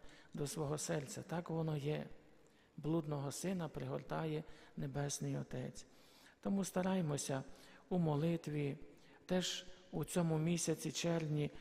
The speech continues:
відвідування молебня до Ісусового серця, стараймося вшановувати ту безмірну любов Бога до нас. Дуже важливо є, дуже важливо є не занедбувати ті моменти,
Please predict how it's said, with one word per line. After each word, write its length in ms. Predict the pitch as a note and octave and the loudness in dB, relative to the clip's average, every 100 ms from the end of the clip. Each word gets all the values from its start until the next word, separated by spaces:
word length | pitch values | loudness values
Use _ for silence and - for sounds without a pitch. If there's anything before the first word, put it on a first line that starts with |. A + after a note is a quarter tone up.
| - - | -14 -10
відвідування 760 | C3+ D#3+ D3 F3+ E3 D#3+ D#3 D3+ | 2 2 4 4 4 4 4 2
молебня 600 | D3 D3+ E3 E3+ D3 C#3+ | 4 4 4 4 4 0
до 140 | C#3 | 2
Ісусового 680 | C#3 C#3 D#3+ C#3+ D3+ C#3 C#3+ | 0 0 0 0 0 2 0
серця, 520 | C3 E3 D#3+ D#3 D3 C#3+ - - | 2 2 2 0 -4 -4 -10 -12
стараймося 680 | - - G3+ G#3+ D#3 C3+ C#3+ | -8 -2 2 4 4 4 2
вшановувати 840 | C3 - C#3+ D#3 D3+ C#3 C#3 C#3 C3+ - - - | 0 0 0 2 2 2 0 0 -4 -6 -16 -6
ту 180 | D#3 D3 | 0 0
безмірну 680 | D3 D3 C#3 E3 F#3+ D#3+ D3 | 0 -2 0 2 2 2 2
любов 540 | C3+ C#3 D3 C#3 C#3 - - D#3 | 0 2 2 2 -4 -12 -10 0
Бога 280 | D3 D3 C#3 | 2 4 2
до 180 | C3 C3+ | 2 2
нас. 480 | B2+ B2 A#2+ - - - - - - - - _ _ _ _ | 2 2 -2 -8 -12 -16 -20 -20 -20 -20 -20 _ _ _ _
Дуже 300 | A3+ B3+ D#3 | -2 2 2
важливо 580 | C3+ C3 C3 D3+ D3 C#3+ | 4 2 2 0 2 0
є, 280 | C#3 C#3+ C#3+ - - - | 0 0 -2 -8 -16 -10
дуже 280 | F#3+ G3+ F#3 | -4 0 2
важливо 500 | E3+ D3 E3 E3+ D#3+ | 2 0 0 0 2
є 120 | D#3+ | 2
не 140 | D#3 D3 | 0 0
занедбувати 760 | D#3 E3+ D#3+ D3+ D3+ C#3+ D3+ | 0 0 -2 0 0 0 -2
ті 200 | C#3+ E3+ | -4 -4
моменти, 640 | D#3+ D3+ E3 E3+ D#3 D3 | -2 -2 0 0 0 -2